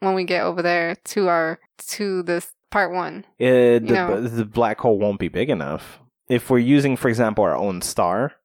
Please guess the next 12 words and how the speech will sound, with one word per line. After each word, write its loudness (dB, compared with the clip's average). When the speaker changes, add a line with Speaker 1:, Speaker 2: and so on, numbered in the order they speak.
Speaker 2:
then, -2
or 2
I 0
guess -2
the, -6
this -2
universe 0
two 0
equivalent -2
of -2
the -2
sun, 0